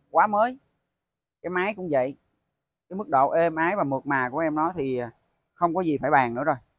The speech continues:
Quá hoàn hảo anh chị. Êm lắm, êm mượt, như ý. Và chất xe thì tuyệt đẹp nha anh chị nha. Chất xe tuyệt đẹp. Keo chỉ nè,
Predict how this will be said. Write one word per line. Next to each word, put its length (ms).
Quá 160
hoàn 240
hảo 160
anh 80
chị. 200
Êm 280
lắm, 280
êm 360
mượt, 260
như 240
ý. 220
Và 200
chất 220
xe 200
thì 140
tuyệt 240
đẹp 260
nha 100
anh 80
chị 160
nha. 240
Chất 120
xe 160
tuyệt 220
đẹp. 200
Keo 160
chỉ 260
nè, 260